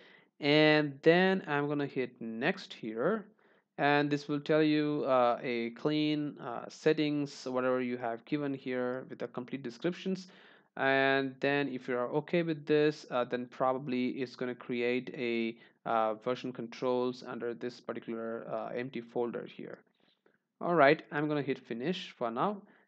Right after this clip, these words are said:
And this is gonna download the process template. Uh, this is something which is there in the Team Foundation server itself. So it will take some time to create the project structures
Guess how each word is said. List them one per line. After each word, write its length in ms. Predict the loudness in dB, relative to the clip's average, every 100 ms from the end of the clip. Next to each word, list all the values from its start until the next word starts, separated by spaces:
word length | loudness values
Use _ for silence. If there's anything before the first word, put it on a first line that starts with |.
| _
And 200 | -2 -2
this 100 | -2
is 100 | -2
gonna 180 | 0 0
download 460 | 2 2 2 0 -2
the 80 |
process 440 | -2 0 0 0 -2
template. 500 | -2 -2 0 -2 -4 -10
Uh, 200 | -8 -8
this 140 | -6
is 120 | -8 -8 -6
something 300 | -6 -6 -8
which 140 | -8
is 120 | -10 -4
there 320 | 0 0 0
in 340 | -4 -8 -8 -4
the 140 | -4
Team 300 | -4 -6 -6
Foundation 480 | -8 -6 -8 -8 -10
server 400 | -2 0 2 0
itself. 640 | -4 -12 -8 -2 -2 -4 _ -20 -20 _ _
So 300 | -6 -4 -2
it 100 | -2
will 140 | -2 0
take 200 | 0 0
some 320 | -2 -2 -2
time 260 | -2 -2 -2
to 80 | -4
create 300 | -2 -2 -2
the 80 |
project 440 | -8 -4 -2 -2 -8
structures 1040 | -14 -16 -4 -4 -4 -2 0 0 -2